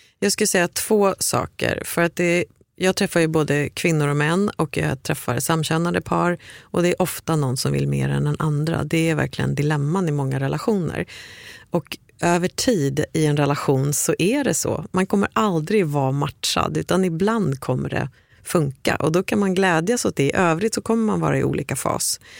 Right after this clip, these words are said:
Eh, det är mer normalt att vara i olika fas än att alltid vara i samma fas, skulle jag säga. Så att slappna av, det är så sex är över tid i en lång relation. Men om man tittar på den som vill ha mer sex,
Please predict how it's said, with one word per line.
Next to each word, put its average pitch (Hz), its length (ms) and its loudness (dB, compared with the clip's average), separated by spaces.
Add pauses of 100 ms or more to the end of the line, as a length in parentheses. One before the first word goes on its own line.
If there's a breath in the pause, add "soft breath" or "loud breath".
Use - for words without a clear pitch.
(500 loud breath)
Eh, 147 380 0
det 160 260 0
är 170 40 4
mer 202 220 2
normalt 165 480 0
att 135 100 -4
vara 131 160 2
i - 20 0
olika 135 280 -2
fas - 360 -2
än 135 140 0
att 131 140 -6
alltid 135 460 -2
vara 127 260 -2
i 120 40 -2
samma 156 380 0
fas, - 400 -6
skulle - 180 -10
jag - 60 -6
säga. - 180 -8
Så - 120 -2
att - 180 -6 (240 loud breath)
slappna 175 360 -2
av, 202 520 2
det 160 220 -4
är 151 400 0
så 131 360 -2 (200)
sex - 400 -4
är 185 300 0
över 139 140 -4
tid - 320 -6
i - 20 -2
en - 100 -2
lång 71 200 -4
relation. - 480 -2 (480 loud breath)
Men 160 120 0
om 165 60 2
man 165 120 2
tittar 196 280 0
på 156 460 2
den 160 260 2
som 170 180 0
vill 156 160 0
ha 165 120 -2
mer 202 480 0
sex, - 540 -4